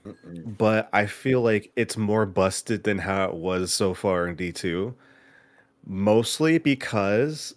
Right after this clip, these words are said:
Speaker 2: um, there is a perk that you can equip to the Titan where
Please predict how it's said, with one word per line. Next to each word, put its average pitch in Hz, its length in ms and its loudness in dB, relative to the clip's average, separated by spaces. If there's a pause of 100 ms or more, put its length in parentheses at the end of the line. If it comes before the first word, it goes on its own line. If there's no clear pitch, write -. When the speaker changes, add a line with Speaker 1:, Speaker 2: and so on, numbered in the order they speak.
Speaker 2:
um, 90 680 0 (1300)
there 107 240 2
is 101 440 0
a 92 260 2
perk - 640 -2 (600)
that 92 160 0
you 95 140 -4
can 98 200 -4
equip 98 540 -6
to - 200 -4
the 85 120 -6
Titan 82 640 -6 (840)
where 90 540 -4